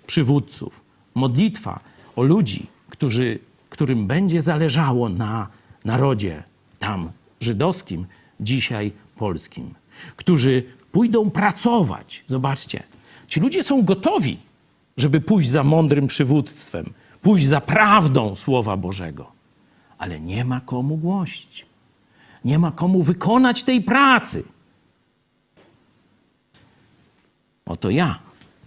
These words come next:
poślij mnie”, tak powiedział w takiej sytuacji Izajasz. Także możemy zarówno iść za tym tropem,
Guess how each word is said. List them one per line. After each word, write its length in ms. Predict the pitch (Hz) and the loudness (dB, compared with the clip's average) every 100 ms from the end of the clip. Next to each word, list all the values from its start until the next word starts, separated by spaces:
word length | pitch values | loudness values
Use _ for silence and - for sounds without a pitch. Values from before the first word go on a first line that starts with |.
| _ _ - _ _ - | _ _ -20 _ _ -10
poślij 380 | 76 - 90 98 | -8 -6 -2 0
mnie”, 340 | 139 139 90 - - - - | 2 0 -4 -12 -20 -20 -14
tak 160 | 82 | -16
powiedział 680 | - 95 80 80 82 80 87 - _ | -12 -10 -8 -8 -8 -10 -12 -18 _
w 140 | _ | _
takiej 300 | 82 78 78 | -14 -12 -10
sytuacji 680 | - 82 95 76 - - - - _ _ _ _ _ - | -10 -10 -10 -10 -12 -12 -12 -16 _ _ _ _ _ -6
Izajasz. 600 | 82 101 120 82 - - | -4 -2 -2 -4 -8 -14
Także 360 | 64 76 85 - - - | -16 -12 -12 -14 -14 -8
możemy 440 | 95 107 127 98 - _ _ _ | -2 0 0 -2 -8 _ _ _
zarówno 520 | 101 82 90 110 82 - | -10 -6 -4 -4 -6 -6
iść 380 | - 98 - - | -6 -6 -8 -10
za 180 | 80 110 | -6 -4
tym 220 | - 220 | -2 -2
tropem, 420 | 170 120 - - | 0 -2 -4 -12